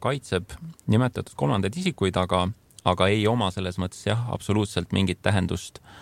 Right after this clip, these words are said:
selles osas, et mis hetkest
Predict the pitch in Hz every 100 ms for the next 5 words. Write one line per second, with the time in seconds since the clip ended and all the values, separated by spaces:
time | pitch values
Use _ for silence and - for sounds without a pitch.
0 | - - - - 104 101 85 - - -
1 | - - - - - - 95 98 90 -
2 | - - 90 - 95 92 101 101 - 82
3 | - - -